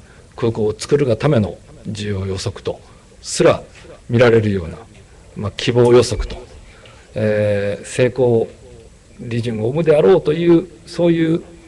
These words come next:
えー、需要予測を出すことによって空港を建設する、えー、根拠とするというふうなですね、そういう、あの、需要予測であったということは、いくつかの、あの、えー、メディアにおける分析であるとか、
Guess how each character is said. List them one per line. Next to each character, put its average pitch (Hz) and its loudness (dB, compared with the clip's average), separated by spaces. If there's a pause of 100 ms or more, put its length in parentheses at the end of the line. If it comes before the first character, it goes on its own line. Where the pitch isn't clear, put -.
(320)
え 127 0
ー、 - -10
需 135 -2
要 147 4
予 160 0
測 139 -4
を 120 2
出 143 0
す - -12
こ 165 -6
と 156 -2
に 143 -4
よ 139 2
っ - -4
て - -4
空 127 -6
港 139 -2
を 127 -2
建 120 -2
設 113 -4
す 127 -6
る、 143 0 (500)
え 107 -2
ー、 160 0
根 143 2
拠 113 -2
と 107 -10
す - -8
る 110 -2
と 110 -8
い 107 -6
う 107 -6
ふ - -8
う 139 -2
な 101 -2
で 90 -12
す - -12
ね、 87 -12 (560)
そ 170 2
う 175 2
い 175 4
う、 170 4 (120)
あ 123 -2
の、 123 0
需 113 -2
要 135 6
予 143 4
測 120 -4
で 110 4
あ 107 4
っ 107 0
た 139 -2
と 131 -2
い 117 0
う 117 -6
こ 120 -4
と 117 0
は、 117 -2 (580)
い - -8
く 139 -6
つ - -12
か 175 2
の、 113 0 (560)
あ - -10
の、 104 -8 (200)
え 98 -10 (140)
ー、 - -10
メ 113 -2
デ 104 -4
ィ - -4
ア - -4
に 95 -6
お 98 -6
け 147 2
る 131 0 (360)
分 110 -4
析 107 -2
で 107 -2
あ 104 0
る 101 -6
と 95 -10
か、 85 -12